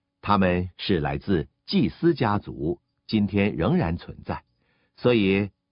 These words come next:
雅各写信给散居地中海沿岸各地的犹太人，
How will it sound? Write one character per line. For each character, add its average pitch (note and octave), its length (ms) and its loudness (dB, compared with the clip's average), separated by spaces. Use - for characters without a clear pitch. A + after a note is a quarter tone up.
雅 G#2 220 4
各 G3+ 200 4
写 F#2+ 300 0
信 D#3+ 260 0
给 D#2 280 -2
散 A2 260 0
居 A2+ 240 0
地 C3 240 -2
中 E3+ 200 0
海 F2+ 180 -4
沿 C#2 240 -4
岸 G#2+ 220 0
各 D3 260 0
地 E3+ 160 0
的 G2+ 160 2
犹 D2 260 -4
太 F#3+ 180 -2
人， D2+ 300 -6